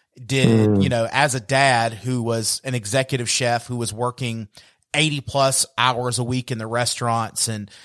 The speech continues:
Speaker 1: traveling all over the place, did I miss key opportunities that I should have had with my daughter? And that's kind of been a tough thing for me. And one of the reasons why I made a career change is,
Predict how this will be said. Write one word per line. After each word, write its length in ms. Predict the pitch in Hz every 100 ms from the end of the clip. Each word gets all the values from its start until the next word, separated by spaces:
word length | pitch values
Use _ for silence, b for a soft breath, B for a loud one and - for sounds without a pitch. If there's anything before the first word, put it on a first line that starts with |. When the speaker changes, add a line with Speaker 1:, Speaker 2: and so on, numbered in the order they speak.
| B -
Speaker 1:
traveling 460 | 151 143 143 147
all 160 | 131 127
over 200 | 131 127
the 80 | 117
place, 580 | - 123 117 113 - - 135
did 180 | 135 139
I 100 | 147
miss 280 | 139 - -
key 240 | - 156
opportunities 1040 | 135 - 127 - 151 139 117 110 107 - - b b b
that 340 | 123 120 117 -
I 100 | 135
should 220 | 127 - 127
have 100 | 98
had 300 | 120 117 104
with 120 | 98
my 160 | 101
daughter? 480 | 98 101 98 87 - _ b b b -
And 100 | 127
that's 160 | 185
kind 220 | - 190 160
of 80 |
been 160 | 123 143
a 60 | 123
tough 300 | - 135 -
thing 260 | 135 135
for 240 | - 127 131
me. 180 | 123
And 140 | 117 117
one 100 | 165
of 60 |
the 80 | 165
reasons 280 | 151 151 127
why 140 | 123
I 60 | 117
made 180 | 127 110
a 40 |
career 420 | - 123 131 160
change 400 | - 131 113 107
is, 180 | 104 -